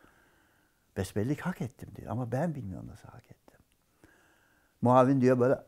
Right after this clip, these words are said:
kala kaldı diyor. İkincisini vurmaya hazırdı. Kala kaldı. "Ben de kala kaldım hocam," diyor. Ne kadar önemli.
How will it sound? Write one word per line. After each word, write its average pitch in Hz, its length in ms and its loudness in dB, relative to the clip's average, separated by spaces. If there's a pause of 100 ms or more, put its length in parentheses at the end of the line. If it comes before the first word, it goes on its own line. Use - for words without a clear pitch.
(240)
kala 127 300 2
kaldı 82 320 -8
diyor. 95 200 -14
İkincisini 120 460 -8
vurmaya 101 320 -6
hazırdı. 101 420 -10 (600)
Kala 110 280 -8
kaldı. - 340 -20 (400)
"Ben 156 180 6
de 156 60 -2
kala 95 220 -6
kaldım - 320 -12
hocam," - 300 -18
diyor. - 180 -20 (4000)
Ne 107 60 -8
kadar 107 260 -6
önemli. 90 420 -12